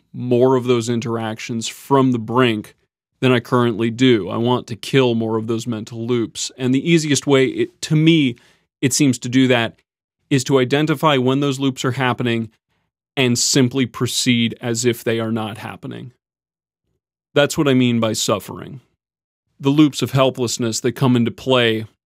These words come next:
when you think about something too much. And I think about a lot too much. It's one of my favorite pastimes. But that pastime is not always good for me. And it would be nice when it makes sense to act, to be able to act. So that is what I'm going to do.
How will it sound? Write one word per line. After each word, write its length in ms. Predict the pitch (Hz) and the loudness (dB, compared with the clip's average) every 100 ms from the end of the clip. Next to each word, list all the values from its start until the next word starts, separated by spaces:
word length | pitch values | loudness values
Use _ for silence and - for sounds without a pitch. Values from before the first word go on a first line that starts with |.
| _ | _
when 160 | - 127 | 2 2
you 100 | 117 | 2
think 240 | - 123 | 0 -2
about 240 | - 101 95 | -2 -10 -10
something 340 | 123 104 95 | -10 -10 -14
too 160 | - - | -14 -14
much. 400 | 101 - - - - | -14 -16 -16 -8 0
And 140 | 127 | 4
I 100 | 127 | 4
think 220 | 127 139 | 2 0
about 220 | 123 123 | 4 4
a 40 | 117 | 4
lot 500 | 113 113 110 101 - _ _ - | 2 2 0 -4 -12 _ _ -8
too 200 | - 113 | -2 -2
much. 380 | 110 73 - | -2 -10 -14
It's 120 | 123 - | -10 -2
one 140 | 123 | 0
of 60 | 113 | 0
my 120 | 110 | -4
favorite 360 | - 107 101 | -4 -4 -6
pastimes. 720 | - 113 113 - 107 113 - - _ _ _ _ _ _ _ _ | -12 -12 -12 -14 -14 -16 -20 -20 _ _ _ _ _ _ _ _
But 240 | - 120 107 | 0 0 0
that 160 | 123 | -2
pastime 460 | 127 131 123 135 123 | 0 0 0 0 0
is 100 | 117 | 0
not 240 | 120 123 | 0 0
always 320 | 110 123 127 110 | 0 2 2 0
good 220 | 139 139 | -6 -4
for 200 | 156 147 | -2 -2
me. 240 | 165 175 _ _ _ _ _ _ _ _ _ _ - | -2 -6 _ _ _ _ _ _ _ _ _ _ 0
And 200 | 127 127 | 4 4
it 60 | |
would 180 | 131 127 | 4 2
be 100 | 127 | 2
nice 460 | 123 127 147 151 - | 4 2 0 -2 -4
when 400 | 127 131 127 131 | 0 2 4 2
it 200 | - 127 | 0 0
makes 240 | 131 135 | 0 0
sense 260 | - 135 123 | 0 -2 0
to 140 | - | -2
act, 420 | 127 131 131 - - | 0 0 -2 -10 -6
to 120 | 131 | 0
be 140 | 127 | 2
able 180 | 127 123 | 2 0
to 120 | 123 | -2
act. 400 | 123 120 101 - | 0 -2 -2 -8
So 320 | - - 120 113 | -14 -4 -2 0
that 200 | 113 110 | -2 -4
is 120 | 110 | -6
what 140 | 113 | -8
I'm 140 | 113 110 | -6 -8
going 260 | 110 110 | -8 -8
to 60 | 113 | -6
do. 300 | 113 107 | -6 -8